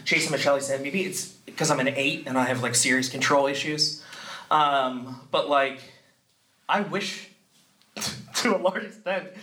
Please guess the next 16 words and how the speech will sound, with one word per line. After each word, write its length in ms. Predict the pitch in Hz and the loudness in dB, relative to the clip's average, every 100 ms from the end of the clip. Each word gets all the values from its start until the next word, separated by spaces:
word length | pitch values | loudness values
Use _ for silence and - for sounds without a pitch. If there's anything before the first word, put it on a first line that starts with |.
| - 185 | -18 -8
that 160 | 151 151 | -6 0
God 380 | 135 156 151 | 0 0 -6
didn't 220 | - 131 113 | -12 -10 -8
act 180 | 139 | -4
like 140 | 143 139 | -4 -2
God 180 | 139 - | -2 0
does, 280 | 160 151 | -2 -4
and 100 | - | -4
there 120 | 123 131 | 0 0
you 80 | |
go. 120 | 135 - - - - - | 0 -4 -10 -16 -20 -6
Surprise. 480 | - 160 160 - - - - - - - - - - - - - | 0 4 4 0 -10 -18 -20 -20 -20 -20 -16 -12 -10 -10 -12 0
And 480 | 151 151 151 143 135 135 - | 4 4 4 -2 -8 -12 -12
there 360 | 127 127 135 139 | -4 2 4 4
is, 380 | 127 123 - - | 0 -2 -8 -2
uh, 340 | 123 120 117 | 2 4 2